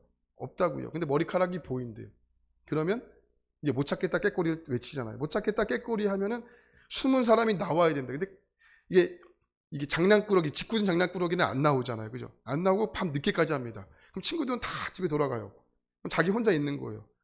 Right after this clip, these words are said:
그럼 엄마가 "밥 먹어라! 밥 먹어라!" 이렇게 얘기하잖아요. 그때도 안 나옵니다. 그죠?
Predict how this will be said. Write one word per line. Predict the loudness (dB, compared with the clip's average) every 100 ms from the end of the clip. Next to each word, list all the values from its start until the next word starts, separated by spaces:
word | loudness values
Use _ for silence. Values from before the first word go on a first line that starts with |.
| _ -2
그럼 | 2
엄마가 | 2 2 0
"밥 | 2
먹어라! | 4 4 4 4 4 2 0 -4 -14 _ _ _ _ -6
밥 | -2
먹어라!" | -2 -2 -2 -2 -4
이렇게 | -4 -2
얘기하잖아요. | -2 -2 -6 -10 _ _ _ _ -8
그때도 | 0 4 6
안 | 6
나옵니다. | 4 2 0 -8 -14 -20 _
그죠? | -10 -8